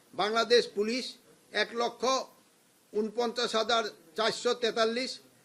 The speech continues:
বাংলাদেশ আনসার ও গ্রাম প্রতিরক্ষা বাহিনী পাঁচ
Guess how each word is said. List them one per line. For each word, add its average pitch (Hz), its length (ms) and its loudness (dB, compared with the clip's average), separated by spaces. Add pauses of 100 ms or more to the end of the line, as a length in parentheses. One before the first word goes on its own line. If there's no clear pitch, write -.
(140)
বাংলাদেশ 226 540 2 (140)
আনসার 220 420 -2
ও 254 100 0
গ্রাম 214 300 -2
প্রতিরক্ষা 226 560 0
বাহিনী 226 360 2 (440)
পাঁচ 214 160 -2